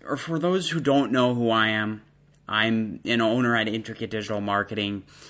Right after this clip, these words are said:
and we work with clients from e-commerce, local, national, small business, you name it, right? Blog publications. We basically work with everyone.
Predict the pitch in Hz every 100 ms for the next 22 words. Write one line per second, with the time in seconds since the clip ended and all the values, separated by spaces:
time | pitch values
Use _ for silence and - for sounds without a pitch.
0 | - - _ 113 117 120 120 170 175 180
1 | 175 135 - 127 123 127 123 - - -
2 | - - 110 107 147 147 147 139 135 131
3 | 131 - 117 110 113 120 117 113 110 107
4 | 110 - 120 110 107 107 110 - - -
5 | - _ - - 165 165 160 156 156 147
6 | 139 139 - 135 104 95 87 82 - 110
7 | 110 110 120 113 104 110 101 - 104 104
8 | 98 117 127 120 117 104 98 101 - 95
9 | 95 95 85 80 -